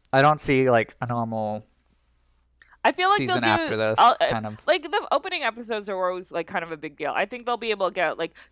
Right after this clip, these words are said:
Speaker 2: like, Cher said she wants to do Drag Race. So if they can get
Speaker 1: Mm-hmm.
Speaker 2: Cher in the first season,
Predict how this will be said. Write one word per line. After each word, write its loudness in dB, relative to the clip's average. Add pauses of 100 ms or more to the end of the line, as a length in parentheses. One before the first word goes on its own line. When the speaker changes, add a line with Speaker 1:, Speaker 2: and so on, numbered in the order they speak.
(140)
Speaker 2:
like, 0
Cher 0
said -2
she -8
wants -4
to -10
do -12
Drag -10 (160)
Race. -20 (180)
So -6
if -4
they 0
can -8
get -2
Speaker 1:
Mm-hmm. -8
Speaker 2:
Cher 2
in -2
the 2
first -2
season, -6